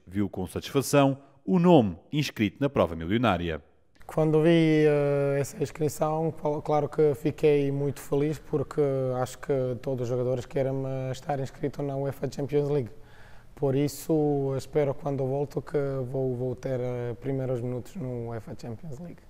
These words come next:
Speaker 1: Será, será um, o realizar de um sonho, jogar a, a Liga
Speaker 2: Claro,
Speaker 1: dos
Speaker 2: é
Speaker 1: Campeões?
Speaker 2: tipo o dream come true. <laughs>
Speaker 1: A entrada na Liga dos Campeões foi fruto de muito trabalho e empenho por parte dos companheiros de equipa. Perto do regresso,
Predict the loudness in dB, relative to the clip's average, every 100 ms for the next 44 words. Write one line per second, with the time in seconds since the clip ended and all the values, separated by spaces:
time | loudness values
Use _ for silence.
0 | -18 -4 2 2 0 -2 0 0 0 -4
1 | -6 -6 -8 -16 -18 -12 -2 2 6 6
2 | 4 0 0 -2 -4 -2 0 0 -4 -10
3 | -20 -20 -8 -2 0 0 0 -2 -2 -4
4 | -4 -8 -12 -10 -10 -10 -8 -6 -6 -6
5 | -6 -8 -8 -10 -14 -16 -16 -12 -6 -6
6 | -6 -12 -12 -16 -18 -18 -20 _ _ _
7 | _ -6 -6 0 2 2 0 0 -2 -2
8 | -2 0 2 2 2 2 2 2 2 2
9 | 2 0 2 2 4 6 6 4 0 -10
10 | -16 -2 4 4 6 6 6 2 2 4
11 | 2 0 -2 0 2 2 0 -2 0 -2
12 | -2 -4 -8 _ _ _ _ _ 0 2
13 | 0 2 6 6 6 2